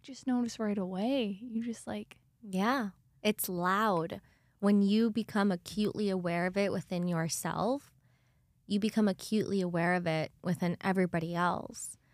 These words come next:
Speaker 2: right?
Speaker 1: Mm.
Speaker 2: And, you know, something I wanna say about, because same, like, my parents didn't grow up having an understanding of what an abundance mindset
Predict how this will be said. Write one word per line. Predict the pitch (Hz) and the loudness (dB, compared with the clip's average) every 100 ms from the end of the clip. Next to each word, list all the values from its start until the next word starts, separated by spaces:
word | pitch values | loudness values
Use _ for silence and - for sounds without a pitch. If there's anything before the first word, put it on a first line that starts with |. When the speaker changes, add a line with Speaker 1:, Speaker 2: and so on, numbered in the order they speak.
| _ - | _ -10
Speaker 2:
right? | 247 233 170 165 170 | -2 2 4 4 2
Speaker 1:
Mm. | 208 | 4
Speaker 2:
And, | 233 247 247 240 | 6 8 6 2
you | - 269 | 4 6
know, | 262 | 6
something | 247 294 294 320 | 4 2 2 2
I | 254 | 4
wanna | 208 185 | 4 2
say | - 185 185 | 0 0 0
about, | 175 160 160 156 - | 2 2 2 0 -2
because | 247 262 254 | -2 0 0
same, | - 349 277 175 | 0 -2 0 2
like, | 170 170 175 | 2 0 0
my | 233 214 214 | 0 4 4
parents | 233 254 226 202 190 - | 4 4 4 4 2 0
didn't | 190 190 | 2 2
grow | 170 175 165 | 2 2 2
up | 170 - _ - _ _ _ _ - 190 175 - _ - | 2 -4 _ -20 _ _ _ _ -16 -14 -14 -18 _ -4
having | - 214 220 | 2 4 4
an | 208 | 4
understanding | 190 180 175 - 170 175 170 | 4 2 0 2 2 2 2
of | 165 - | 0 2
what | 202 | 4
an | 208 | 4
abundance | 196 180 175 175 165 - | 4 2 2 0 -2 -2
mindset | 170 165 165 - 160 156 | 0 0 0 -2 -2 -2